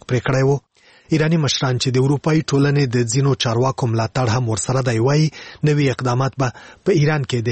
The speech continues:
احتمالي اقتصادي پانګونو او د هغو سیلانیانو مخه ونیسي چې غواړي د ایران ویزه واخلي. خو د امریکا د بهرنیو چارو وزیر جان کیری د شنبې په ورځ وویل چې امریکا به د ویزې د خنډونو د لرې کولو او هغو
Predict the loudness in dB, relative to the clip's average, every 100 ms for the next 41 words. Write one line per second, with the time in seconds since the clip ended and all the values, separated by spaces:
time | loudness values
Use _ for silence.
0 | -2 -2 0 2 2 0 -2 -4 -2 0
1 | -2 -2 -2 0 0 2 0 -2 -10 -16
2 | -4 0 2 0 0 2 0 0 0 0
3 | 2 2 2 2 0 0 0 2 0 0
4 | -2 -2 -16 -4 -2 0 0 0 0 0
5 | 0 0 2 2 2 2 0 0 -2 -2
6 | -6 -18 -8 -2 0 0 0 0 0 0
7 | 0 0 2 2 2 0 2 2 2 2
8 | 0 -2 -2 -2 -2 0 0 2 0 0
9 | 0 0 0 0 -2 0 0 2 0 0
10 | -2 -2 -16 -20 -4 0 0 0 0 0
11 | 0 0 2 2 2 0 -2 -2 0 2
12 | 2 2 2 0 0 0 0 0 2 2
13 | 0 -6 -20 -20 -6 -2 0 2 0